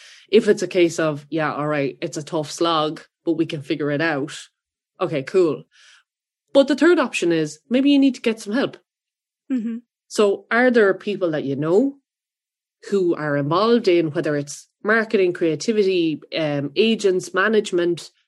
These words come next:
Speaker 1: that can give you a dig out? Are there people who are more experienced in this area? Maybe you have a friend who's already gotten to the status at which you want to get.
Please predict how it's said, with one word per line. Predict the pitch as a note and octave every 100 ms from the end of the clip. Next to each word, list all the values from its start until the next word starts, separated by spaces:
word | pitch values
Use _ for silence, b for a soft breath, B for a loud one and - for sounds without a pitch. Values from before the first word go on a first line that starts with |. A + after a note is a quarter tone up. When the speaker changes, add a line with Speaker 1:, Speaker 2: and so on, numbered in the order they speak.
| _
Speaker 1:
that | E3+ D#3+
can | F3
give | F3+
you | F3+ E3
a |
dig | D3+ D3+
out? | D3 C#3 C4 - _ b b b b -
Are | G#3+
there | A3
people | G#3+ G#3 F#3+ D#3+
who | D#3+
are | D#3+ D3+
more | D#3 F3 F#3+
experienced | D#3+ - B3+ C#4 G3+ F3
in | E3 D#3+
this | C#3+
area? | D#3 D3 D#3 G3 B3 b b -
Maybe | F3 E3+ E3+ C#3+ - _
you | D3+
have | D3+ D#3+
a |
friend | D#3 G3+ G3+ G#3
who's | E3 F#3 F3 D3 - -
already | E3 E3 E3+ E3+ D#3+ D#3 D3 b b b _ _ -
gotten | G3 F3+
to | D#3+
the | D#3+
status | - F#3 F3+ E3+
at | -
which | F3 - -
you | F3+
want | D#3+ D3
to | D3
get. | E3+ B3